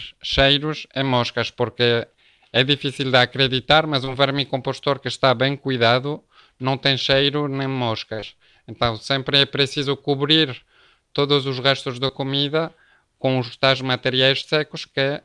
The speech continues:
podem ser cartão, papel, guardanapos, os rolinhos da casa de banho.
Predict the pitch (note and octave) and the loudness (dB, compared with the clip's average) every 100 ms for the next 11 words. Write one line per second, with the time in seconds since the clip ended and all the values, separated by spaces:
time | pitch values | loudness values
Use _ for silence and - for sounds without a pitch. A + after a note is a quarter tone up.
0 | - A2+ A#2 A2 A#2+ A2+ B2 A#2 - B2 | -6 -4 -4 0 -2 2 0 0 0 0
1 | C3 E3+ - G2+ - B2 C3 C3+ C3+ B2+ | 0 -4 -6 -8 -2 -2 -2 -2 -6 -12
2 | _ _ G2+ A2+ A2 A2 A2+ B2+ C3 - | _ _ 0 0 0 -2 0 0 0 -4
3 | B2+ B2 A#2 A2+ G2+ G2 F#2+ G#2 G#2 A2+ | -6 -6 -6 -8 -8 -10 -4 -4 -4 -6
4 | A2 G2 G2+ G#2 G#2 G#2+ G#2 G#2+ A#2 B2 | -6 -4 -4 -2 -4 -4 -4 0 0 0
5 | C#3 | -8